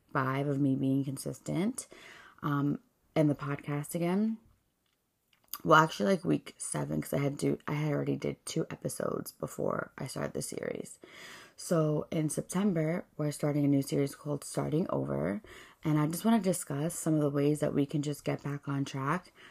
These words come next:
um, and how those things are going to start affecting your life in a positive way. And so, you know, um,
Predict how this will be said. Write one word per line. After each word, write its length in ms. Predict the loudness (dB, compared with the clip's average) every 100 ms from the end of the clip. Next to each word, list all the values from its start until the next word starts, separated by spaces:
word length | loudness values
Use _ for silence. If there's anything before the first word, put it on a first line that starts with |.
| -20 -10
um, 380 | -2 0 2 0
and 160 | 0 0
how 460 | 0 0 2 2 2
those 300 | 2 0 0
things 300 | 0 0 0
are 140 | -4
going 280 | 0 2 2
to 160 | -2
start 440 | -8 -4 -2 -2 -6 -14 _ -20 _ _
affecting 540 | -6 -4 -4 -4 0 4
your 140 | 4
life 260 | 2 0 -2
in 100 | -4
a 60 |
positive 580 | -6 -8 -8 -6 -6 -6
way. 360 | -4 -4 -6 -10 _ -20 -16 -16 -18 -12 0
And 180 | 2 2
so, 640 | 0 0 2 2 0 -2 -8 -20 _
you 180 | -2 2
know, 460 | 2 2 -2 -4 -6 _ -4
um, 380 | -2 0 -2